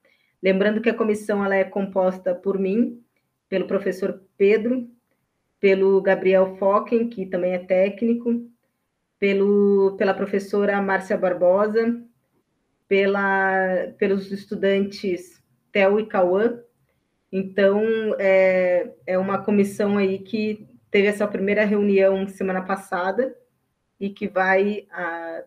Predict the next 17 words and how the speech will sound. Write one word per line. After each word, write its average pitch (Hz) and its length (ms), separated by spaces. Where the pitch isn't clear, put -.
tá 190 100
fazendo 185 320
uma 190 160
próxima 190 320
reunião 180 380
semana 180 300
que 196 160
vem, 175 280
então, 180 280
pra 175 120
gente 175 320
tá, 170 320
eh, 165 320
podendo 175 380
aí 175 120
encaminhar 175 760
as, 170 640